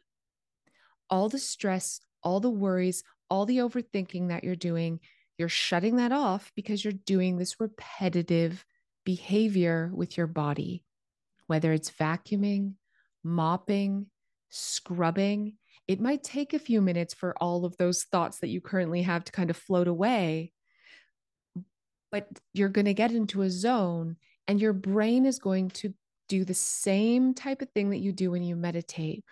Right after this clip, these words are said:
which is enter a form of relaxation. True story, friends. So cleaning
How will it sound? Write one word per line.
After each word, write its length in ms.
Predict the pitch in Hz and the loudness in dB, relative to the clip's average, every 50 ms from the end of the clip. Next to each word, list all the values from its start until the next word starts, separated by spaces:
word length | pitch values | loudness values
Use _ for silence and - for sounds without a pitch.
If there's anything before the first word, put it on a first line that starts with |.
| - - - - - | -20 -20 -10 -6 -4
which 160 | 202 196 - | -2 0 0
is 200 | 196 185 - - _ - | 0 0 0 -2 _ 0
enter 360 | 185 185 196 196 220 233 233 | 2 2 2 2 2 2 2
a 80 | 226 220 | 2 0
form 420 | - - - 185 185 180 180 175 | -2 0 0 2 2 2 2 0
of 160 | 180 170 - | -2 -2 -4
relaxation. 1120 | 165 165 165 165 160 156 151 151 - - - 156 151 - - - - - - - 202 190 - _ _ _ _ _ _ _ _ _ _ _ _ _ _ _ _ _ _ _ _ _ _ _ _ _ _ _ _ _ _ _ _ _ _ _ _ _ _ _ - | -2 -2 0 0 0 -2 -4 -4 -6 -6 -6 -6 -6 -6 -6 -6 -6 -6 -6 -8 -10 -12 -14 _ _ _ _ _ _ _ _ _ _ _ _ _ _ _ _ _ _ _ _ _ _ _ _ _ _ _ _ _ _ _ _ _ _ _ _ _ _ _ -10
True 200 | - - 170 165 | -4 -2 0 0
story, 340 | 180 - - 226 254 262 254 | 0 0 0 2 2 4 2
friends. 560 | 233 - 208 196 190 190 190 190 - - - - _ _ _ _ _ _ _ _ _ - | 2 2 2 2 2 2 2 0 -2 -4 -6 -8 _ _ _ _ _ _ _ _ _ -10
So 480 | - - - 202 185 185 185 185 180 - _ _ _ _ _ _ _ _ _ _ | -8 -4 0 2 2 2 2 0 -2 -6 _ _ _ _ _ _ _ _ _ _
cleaning 680 | - - - 233 226 254 254 247 214 170 156 160 180 220 | -14 -6 -2 2 4 6 6 6 4 4 2 0 -4 -8